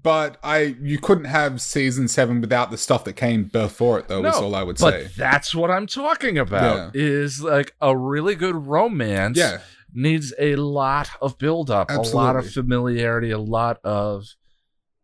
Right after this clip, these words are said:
Speaker 2: knowing each other.
Speaker 1: Mm.
Speaker 2: My favorite, um, it's a, uh, a cliche, but my favorite, um, uh, it's a cliche to say this, but my
Speaker 1: Mm-hmm.
Speaker 2: favorite romantic comedy is When Harry Met Sally.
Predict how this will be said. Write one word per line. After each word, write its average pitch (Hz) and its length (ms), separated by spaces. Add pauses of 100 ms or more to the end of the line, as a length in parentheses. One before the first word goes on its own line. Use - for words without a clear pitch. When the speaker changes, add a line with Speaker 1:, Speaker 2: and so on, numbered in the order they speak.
(120)
Speaker 2:
knowing 131 540
each 104 260
other. 82 320
Speaker 1:
Mm. 123 140
Speaker 2:
My 160 180
favorite, 151 460 (180)
um, 123 460
it's 127 280
a, 120 360 (120)
uh, 101 420
a 104 80
cliche, 123 1000 (440)
but 123 120
my 139 180
favorite, 131 500
um, 101 680 (300)
uh, 85 500 (180)
it's 117 180
a 123 40
cliche 170 420
to 127 80
say 120 280
this, 69 280
but - 180
my 123 140
Speaker 1:
Mm-hmm. 123 80
Speaker 2:
favorite 120 220
romantic 107 420
comedy 95 420
is 87 160
When 92 140
Harry 87 240
Met 78 180
Sally. 113 360